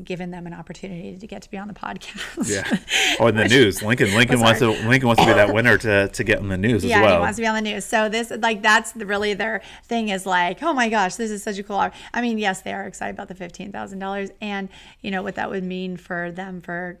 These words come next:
Speaker 1: college applications, but they're just so cute like that.
Speaker 2: Well, they're already, like, figuring out, like, how to get in the top twenty,
Speaker 1: Mm-hmm.
Speaker 2: you know? They're like, "How do we pump this up and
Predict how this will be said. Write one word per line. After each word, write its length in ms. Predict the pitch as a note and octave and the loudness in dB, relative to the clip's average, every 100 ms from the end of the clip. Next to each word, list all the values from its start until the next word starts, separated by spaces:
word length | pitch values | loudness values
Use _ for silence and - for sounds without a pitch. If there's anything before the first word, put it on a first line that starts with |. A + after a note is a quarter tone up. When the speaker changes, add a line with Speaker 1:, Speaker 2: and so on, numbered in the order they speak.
| _ | _
Speaker 1:
college 360 | - F3+ G3 G3 | -8 -6 -6 -10
applications, 600 | F3+ F#3 F#3+ - G3 F#3+ | -14 -12 -12 -12 -12 -8
but 180 | G3 - - - | -8 -8 -14 -16
they're 120 | - B3 | -8 -8
just 180 | A#3 | -6
so 140 | - G3+ | -10 -12
cute 260 | - - - - | -12 -14 -12 -14
like 160 | F#3+ | -10
that. 320 | - A2 - - | -6 -6 -6 -8
Speaker 2:
Well, 140 | A2+ | -6
they're 180 | G2+ G2+ | -2 2
already, 180 | G2 F#2+ | 2 2
like, 200 | F#2 F#2+ | 0 -2
figuring 320 | F2+ G2 F#2+ | -2 -2 0
out, 200 | F#2 F#2+ | 0 0
like, 200 | F#2+ F#2 | -2 -4
how 120 | G2+ A2 | -2 -2
to 60 | |
get 60 | G#2 | 0
in 40 | F#2+ | -2
the 100 | G2 | -4
top 240 | A2+ A2 | -4 -4
twenty, 320 | - A#2+ F#2 F2+ | -2 -2 -2 -2
Speaker 1:
Mm-hmm. 80 | |
Speaker 2:
you 140 | F#2+ F#2 | -2 -2
know? 160 | F2+ | -2
They're 140 | F#2 F#2 | -2 0
like, 180 | F#2 F#2 | -2 0
"How 100 | C3 | 0
do 80 | |
we 140 | C3+ B2 | 2 2
pump 260 | C3 C3 | 0 -4
this 180 | C3+ B2+ | -4 -2
up 260 | C3 B2 B2+ | 2 2 2
and 220 | G#2 G2 | -2 -2